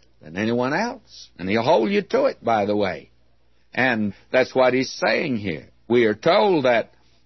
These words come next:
"For the law maketh men high priests which have infirmity. But the word of the oath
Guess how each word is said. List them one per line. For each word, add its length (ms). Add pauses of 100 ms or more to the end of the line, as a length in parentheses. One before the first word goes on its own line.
(720)
"For 120
the 120
law 480
maketh 520
men 320
high 380
priests 500
which 260
have 280
infirmity. 840 (480)
But 180
the 160
word 380
of 100
the 160
oath 280